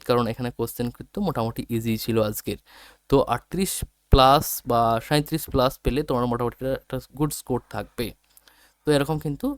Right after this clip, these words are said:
চেষ্টা করো, ঠিক আছে? আজ যেহেতু কারেন্ট অ্যাফেয়ার্স ছিল না, তাই একটু কাটটা হাই থাকবে। তো কারেন্ট অ্যাফেয়ার্স আমরা একবারে একটা নিয়ে আসবো ভিডিও, তো তখন কিন্তু সমস্ত কারেন্ট অ্যাফেয়ার্স একসাথে নিয়ে আলোচনা করবো, সেরকমই প্ল্যানিং রয়েছে, দেখি যদি কিছু করতে পারি, ঠিক আছে?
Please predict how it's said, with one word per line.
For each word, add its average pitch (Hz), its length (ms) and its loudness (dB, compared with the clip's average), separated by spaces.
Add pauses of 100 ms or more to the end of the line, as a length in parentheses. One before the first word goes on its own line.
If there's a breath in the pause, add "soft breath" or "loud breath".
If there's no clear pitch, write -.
(160)
চেষ্টা - 280 0
করো, 143 220 2 (120)
ঠিক 214 120 -2
আছে? 165 160 0 (120)
আজ 143 180 0
যেহেতু 160 220 -2
কারেন্ট 151 280 0
অ্যাফেয়ার্স 160 260 2
ছিল 165 80 -4 (100)
না, 139 60 -2
তাই 139 160 -6
একটু - 100 -14
কাটটা 113 380 -6
হাই 120 140 -6 (180)
থাকবে। 113 240 -14 (640 soft breath)
তো 143 60 0 (100)
কারেন্ট 165 360 0
অ্যাফেয়ার্স 202 340 -4
আমরা 160 160 -4 (140)
একবারে 131 420 -4 (100)
একটা - 240 -2 (200)
নিয়ে 131 180 0
আসবো 135 180 -6
ভিডিও, 135 320 -4 (420 soft breath)
তো 147 100 -6
তখন 135 280 -4
কিন্তু 120 260 -6
সমস্ত 127 300 -6 (100)
কারেন্ট 110 240 -6
অ্যাফেয়ার্স 156 260 -4
একসাথে 113 240 -8
নিয়ে 123 160 -2
আলোচনা 107 320 -10
করবো, 98 260 -12
সেরকমই 139 360 -2
প্ল্যানিং 117 300 -2
রয়েছে, 120 340 -2 (380 soft breath)
দেখি 147 260 -4
যদি 120 200 -4
কিছু 123 120 -10
করতে 110 340 -6
পারি, 95 240 -14 (100)
ঠিক 202 160 -2
আছে? 233 180 0